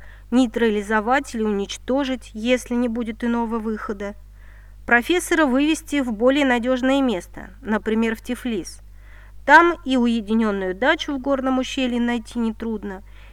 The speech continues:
и инфраструктура достаточно развита, чтобы обеспечить условия для работы. Лихарёв,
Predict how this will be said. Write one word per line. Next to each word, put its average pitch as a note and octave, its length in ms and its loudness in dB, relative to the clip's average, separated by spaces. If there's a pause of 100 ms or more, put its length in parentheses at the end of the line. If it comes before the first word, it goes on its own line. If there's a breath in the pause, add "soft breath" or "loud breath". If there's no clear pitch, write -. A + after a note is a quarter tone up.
(100 soft breath)
и F4 320 2
инфраструктура C4+ 960 -4
достаточно G3 800 -6
развита, F#3 460 -4
чтобы G3 320 -4
обеспечить G#3+ 640 -6
условия G3+ 480 -6
для G3 200 -4
работы. G3+ 600 -4 (960 loud breath)
Лихарёв, D4 640 0